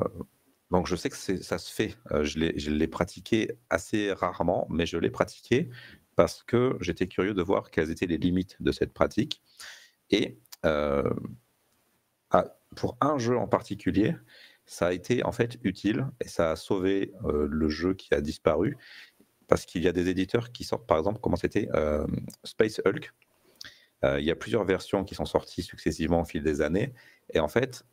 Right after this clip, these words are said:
ils ont supprimé de Steam le jeu précédent pour que les gens ne jouent et n'achètent que le nouveau jeu.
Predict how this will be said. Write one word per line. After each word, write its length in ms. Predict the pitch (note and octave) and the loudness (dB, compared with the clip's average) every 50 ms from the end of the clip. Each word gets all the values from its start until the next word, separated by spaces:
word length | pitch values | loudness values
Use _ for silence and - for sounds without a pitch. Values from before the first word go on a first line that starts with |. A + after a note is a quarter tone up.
| _ - - - - - | _ -20 -20 -10 -4 -2
ils 360 | F2 E2+ E2+ D#2+ D2+ D#2 E2+ | 0 2 2 0 0 -2 0
ont 140 | F#2 F#2+ G#2 | 0 0 0
supprimé 640 | G#2 - - - C3+ - - - G#2+ G2 G2 G2 F#2 | -2 -6 -6 -6 -6 -4 -4 -4 -2 0 0 0 2
de 80 | F2 | 2
Steam 540 | D#2 - - - - - A#2 A#2+ B2+ B2+ A#2+ - | 0 0 -2 -8 -6 -2 0 0 0 0 -2 -2
le 160 | G#2 F2+ E2+ E2+ | -2 0 0 0
jeu 120 | F2 G#2+ | 0 -2
précédent 540 | G#2+ - - G2+ - - F2+ D#2+ D#2 - - _ _ _ _ _ _ _ _ _ _ _ _ _ _ _ _ _ _ _ _ - - - _ _ _ _ _ _ _ _ _ _ _ _ _ _ _ _ _ _ _ _ _ _ | -4 -2 -2 -2 -2 0 0 0 0 0 -4 _ _ _ _ _ _ _ _ _ _ _ _ _ _ _ _ _ _ _ _ -20 -20 -20 _ _ _ _ _ _ _ _ _ _ _ _ _ _ _ _ _ _ _ _ _ _
pour 200 | - G2+ - - | -2 0 0 0
que 120 | - - | 0 0
les 160 | F2 D2+ D#2+ D#2 | 2 2 2 2
gens 320 | D#2 F#2+ G2+ A2 - - _ _ | 2 0 -2 -2 -4 -6 _ _
ne 220 | E2+ E2+ D#2+ E2 | -2 0 0 2
jouent 280 | D#2+ D#2 D#2 F#2+ G#2 F#2+ | 0 0 -2 -2 -2 -2
et 60 | E2 | 0
n'achètent 400 | D#2 D#2 D#2+ - - G2 - - | 0 -2 -2 -2 -4 -6 -8 -6
que 120 | - - F2+ | -2 -2 0
le 520 | E2 D#2+ D#2+ D#2 D2+ D2+ D2+ D2 D2 D2 C#2+ | 0 0 0 0 2 0 0 0 0 0 0
nouveau 280 | E2 E2+ D#2+ E2+ F#2 | 0 0 2 2 2
jeu. 200 | E2+ D#2 D2 C#2 | 2 2 0 -2